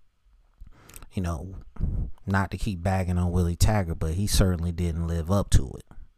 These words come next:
And, you know, I blame him a little bit. I blame the school a little bit 'cause they didn't really want Willie Taggart.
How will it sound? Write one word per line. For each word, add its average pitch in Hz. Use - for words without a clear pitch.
And, 80
you 98
know, 71
I 180
blame 196
him 107
a 208
little 101
bit. 110
I 95
blame 90
the 90
school 127
a -
little 80
bit -
'cause 82
they 87
didn't 101
really 92
want 117
Willie 82
Taggart. -